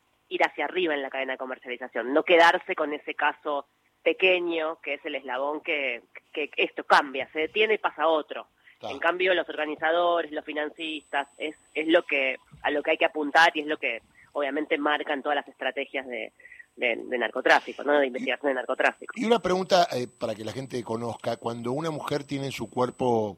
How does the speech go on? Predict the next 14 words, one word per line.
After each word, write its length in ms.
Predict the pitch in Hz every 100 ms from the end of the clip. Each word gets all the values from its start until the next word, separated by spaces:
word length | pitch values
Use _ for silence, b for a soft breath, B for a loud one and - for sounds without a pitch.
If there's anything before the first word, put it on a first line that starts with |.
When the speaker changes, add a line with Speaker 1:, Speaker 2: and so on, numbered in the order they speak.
| _
Speaker 2:
cocaína 800 | - - - 107 120 123 113 110 - B B B -
y 160 | 113
es 80 | 143
detenida, 800 | 147 - 123 123 123 110 101 101 -
eh, 220 | 107 107 _ -
¿es 120 | -
acusada 500 | 170 127 156 156 143
de 140 | 123 - _ -
contrabando 560 | 123 120 127 170 180
en 80 | 165
principio 380 | 139 165 196 175
si 160 | -
viene 260 | 120 131 123
del, 300 | 117 107